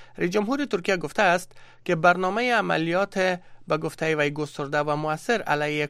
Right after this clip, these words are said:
کردهای سوری که حمایت واشنگتن را با خود دارند نهایی شده است. اظهارات رجب طیب اردوغان دو روز پس از آن بیان شد که آناتولو خبرگزاری رسمی ترکیه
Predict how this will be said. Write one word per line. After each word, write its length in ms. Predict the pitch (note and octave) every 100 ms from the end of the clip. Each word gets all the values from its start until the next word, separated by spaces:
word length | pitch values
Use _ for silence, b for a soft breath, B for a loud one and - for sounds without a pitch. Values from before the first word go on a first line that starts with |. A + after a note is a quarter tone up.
| -
کردهای 480 | C#3 C#3 - D3 C#3+
سوری 340 | - D3 F#3
که 140 | F#3+ F3
حمایت 320 | D3+ D#3 E3
واشنگتن 560 | D3+ C#3 D3+ D3+ A3+
را 100 | F#3
با 140 | C#3+ C3
خود 220 | - C3+
دارند 420 | A#2+ C#3 F3+ - B B B B B
نهایی 440 | F3+ G3 G3+ A3 D#3
شده 240 | - A#2
است. 320 | - - - - B B -
اظهارات 480 | F3+ G3 G3 G#3 G3+
رجب 440 | G3 F3+ E3 E3+
طیب 260 | - E3 D#3
اردوغان 520 | C#3+ C#3+ C3+ E3 F3+
دو 280 | - D3+ E3
روز 200 | E3 D#3
پس 200 | D3 -
از 120 | C3
آن 160 | D#3 F#3
بیان 240 | E3+ E3+
شد 220 | E3+ E3
که 240 | - D#3 D#3
آناتولو 560 | D#3 D3+ - D3 E3+ A3+
خبرگزاری 760 | G3 E3+ D#3+ D3 D3 D#3 F3
رسمی 400 | D3 - D#3+ D#3
ترکیه 480 | - B2+ C3+ F#3+ G#3+